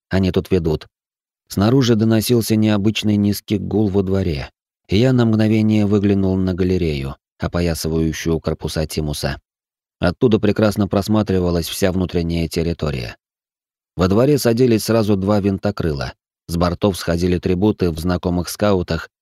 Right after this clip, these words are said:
и зелёных плащах. Целая вереница других летающих машин стремительно проносилась над Академией.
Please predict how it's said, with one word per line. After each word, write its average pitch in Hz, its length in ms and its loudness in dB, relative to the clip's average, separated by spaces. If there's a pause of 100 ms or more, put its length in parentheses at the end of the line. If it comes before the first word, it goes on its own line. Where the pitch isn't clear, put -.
(120)
и 110 100 2
зелёных 104 400 2
плащах. 95 560 -4 (840)
Целая 123 380 4
вереница 113 540 4
других 107 420 2
летающих 98 600 0
машин 98 380 0
стремительно 92 580 -2
проносилась 90 640 -2
над 87 160 -2
Академией. 76 640 -6